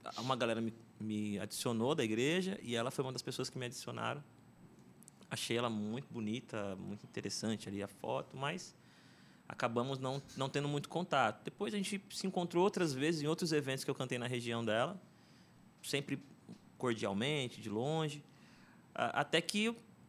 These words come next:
me arrisquei e chamei, né, pra trocar uma ideia ali no,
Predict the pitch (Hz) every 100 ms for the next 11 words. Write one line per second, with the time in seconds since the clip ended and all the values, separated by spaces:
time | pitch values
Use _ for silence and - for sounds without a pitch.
0 | - - 160 180 214 - 185 208 - 254
1 | 202 214 190 151 147 151 151 139 127 139
2 | 127 123 110